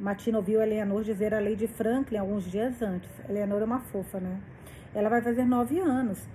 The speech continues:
Já tem idade suficiente pra perceber as coisas. Não seja boba, retrucou Lady Franklin. O povo dela não percebe essas coisas. Seria como comemorar,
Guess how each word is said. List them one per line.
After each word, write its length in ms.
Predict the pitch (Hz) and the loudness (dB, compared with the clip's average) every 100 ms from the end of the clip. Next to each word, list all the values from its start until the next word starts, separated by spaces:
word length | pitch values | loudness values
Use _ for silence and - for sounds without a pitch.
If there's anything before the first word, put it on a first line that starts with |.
| - | -4
Já 140 | - 220 | 0 2
tem 180 | 254 | 4
idade 320 | 294 254 392 - | 4 2 0 -4
suficiente 500 | 294 - - 214 - | -6 -4 -2 -2 -2
pra 100 | 202 | -4
perceber 500 | 202 190 208 196 196 | -2 -2 0 0 0
as 140 | 190 | -2
coisas. 560 | - 180 165 180 - - - - - | -4 -4 -4 -6 -12 -14 -16 -18 -2
Não 140 | 277 190 | 0 0
seja 380 | - 180 156 160 185 | -2 -4 -4 -10 -4
boba, 340 | 185 196 180 190 180 | 2 2 2 -4 -4
retrucou 400 | 196 196 202 208 | -4 -2 0 2
Lady 300 | 196 190 202 | 4 2 0
Franklin. 500 | - 185 185 180 170 - - - | -2 0 0 -2 -6 -10 -14 -4
O 80 | 226 | 6
povo 260 | 269 247 | 8 8
dela 220 | 226 247 269 | 8 4 6
não 120 | 277 | 4
percebe 460 | 269 208 - 254 | 4 0 2 2
essas 280 | 208 202 190 | 2 0 -8
coisas. 520 | - 185 175 180 185 - - - | -4 -2 -2 -2 -8 -12 -18 -8
Seria 200 | - 302 | 2 4
como 220 | 311 302 294 | 6 4 6
comemorar, 680 | 277 269 262 247 277 294 | 6 6 4 4 2 -2